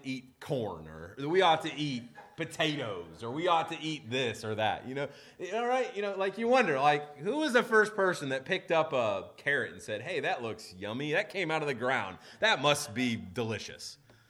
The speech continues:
You know, I mean, right? You think about it, it's like,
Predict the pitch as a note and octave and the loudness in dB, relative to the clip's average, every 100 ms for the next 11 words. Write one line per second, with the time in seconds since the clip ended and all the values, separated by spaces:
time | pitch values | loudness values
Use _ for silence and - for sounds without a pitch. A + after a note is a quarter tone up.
0 | _ - - A2 B2 C3+ C3 E3+ G#3 A3+ | _ -20 -6 -4 -2 -4 -2 2 4 6
1 | A3 C4 A#3+ G#3 C4+ C4+ F#3+ F#3+ F#3 - | 8 8 8 4 2 4 4 2 -2 -4
2 | G#3 | -6